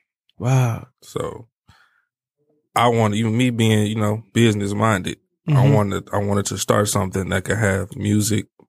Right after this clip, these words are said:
Speaker 2: and sports, like, put together. Something like
Speaker 1: Right.
Speaker 2: Jay-Z got with Roc Nation. He got a sport agency also. So I'm just thinking, like, well, if I could start a record label or whatever,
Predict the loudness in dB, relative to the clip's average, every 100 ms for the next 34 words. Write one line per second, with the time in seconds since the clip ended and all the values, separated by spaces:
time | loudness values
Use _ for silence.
0 | _ _ _ -18 -10 -8 -6 0 0 0
1 | -4 -4 -2 -6 -4 0 0 0 -2 0
2 | 0 4 4 6 4 4 2 2 0 0
3 | _ _ -20 -20 _ _ 0 2 2 2
4 | 0 0 -2 -6 -4 -2 -2 -2 -6 0
5 | 2 4 2 0 0 0 2 2 0 -4
6 | -4 -10 -18 _ _ _ _ _ -20 -20
7 | -20 _ _ -2 0 0 -4 -4 -2 2
8 | 0 2 2 2 2 2 2 0 -4 -10
9 | -2 0 2 0 -2 -2 0 2 2 0
10 | 0 2 2 0 -2 0 0 0 0 -6